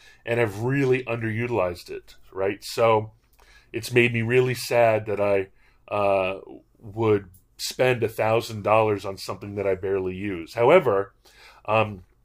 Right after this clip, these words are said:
I've gotten back into this book by, uh, uh, called Get Fit, Get Fierce with Kettlebell Swings.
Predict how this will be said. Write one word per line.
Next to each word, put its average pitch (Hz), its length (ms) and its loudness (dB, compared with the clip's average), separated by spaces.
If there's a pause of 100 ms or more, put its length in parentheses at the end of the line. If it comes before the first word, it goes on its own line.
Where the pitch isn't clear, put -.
(380)
I've 123 180 2
gotten 143 320 2
back 143 380 2 (240)
into 123 360 -12
this 107 320 -14
book 139 500 0 (420)
by, 120 460 6
uh, 110 300 2 (600)
uh, 107 220 0
called 123 580 2
Get 143 220 -4
Fit, 135 400 0
Get 127 200 -4
Fierce 123 380 -2
with 117 160 -10
Kettlebell 117 480 0
Swings. 156 840 -8